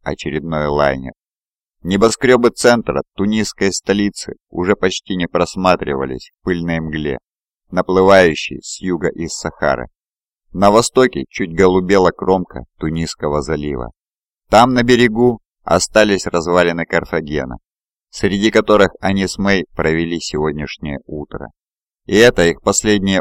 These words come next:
утро, подобно неделе в Сиди Бусаид, было уже в прошлом.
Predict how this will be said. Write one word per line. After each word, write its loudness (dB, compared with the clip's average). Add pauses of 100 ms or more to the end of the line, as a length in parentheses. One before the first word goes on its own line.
утро, -6 (300)
подобно 2
неделе 0
в -10
Сиди -4
Бусаид, 0 (300)
было 0
уже -2
в -16
прошлом. -4